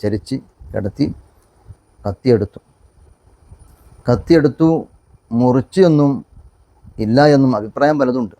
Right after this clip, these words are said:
ഇസ്മായിൽ നബി അലൈഹി ഇസ്ലാമിൻ്റെ കഴുത്തിന് വെച്ച് മുറിക്കാൻ നോക്കുമ്പോൾ ഒരു നിലക്കും മുറിയുന്നില്ല.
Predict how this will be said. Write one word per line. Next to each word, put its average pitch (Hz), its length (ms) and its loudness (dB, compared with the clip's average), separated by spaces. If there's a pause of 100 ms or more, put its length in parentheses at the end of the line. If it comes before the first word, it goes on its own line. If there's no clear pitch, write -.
(720)
ഇസ്മായിൽ 160 360 2
നബി 185 120 4
അലൈഹി 185 140 4
ഇസ്ലാമിൻ്റെ 170 440 2
കഴുത്തിന് 151 480 0
വെച്ച് 170 220 -4
മുറിക്കാൻ 156 340 -2
നോക്കുമ്പോൾ 135 460 0
ഒരു 127 120 -2
നിലക്കും 123 500 -2 (100)
മുറിയുന്നില്ല. 104 580 -8